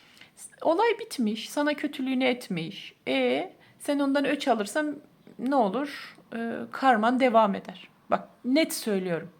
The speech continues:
Öç al-, alan kişi karmayı devam ettirir. Ne yapacaksın? O zaman şöyle bir şey yapabilirsin.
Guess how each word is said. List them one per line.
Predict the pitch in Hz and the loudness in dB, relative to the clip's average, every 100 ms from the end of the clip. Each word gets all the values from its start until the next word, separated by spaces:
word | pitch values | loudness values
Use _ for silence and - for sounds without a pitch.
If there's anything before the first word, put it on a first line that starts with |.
| _ _ - | _ _ 2
Öç | 311 - - | 2 2 2
al-, | 220 214 185 180 | 4 4 0 2
alan | 226 233 196 180 | 6 6 4 -2
kişi | 240 - 254 | -8 -8 -2
karmayı | 226 208 190 202 202 | 0 0 0 -2 -2
devam | 175 170 170 | -2 -2 -4
ettirir. | 175 - - - - _ _ _ _ _ _ - - - - - - - - | -8 -14 -14 -14 -14 _ _ _ _ _ _ -20 -20 -20 -20 -20 -20 -16 -2
Ne | 311 | 6
yapacaksın? | 349 311 208 190 180 - 254 269 | 6 6 2 0 -2 -2 -6 -2
O | 262 | -2
zaman | 240 233 254 | 0 0 0
şöyle | 240 - 214 180 | 0 -2 -2 -2
bir | - | -6
şey | - - | -8 -8
yapabilirsin. | - 180 180 - - - | -6 -6 -8 -10 -14 -18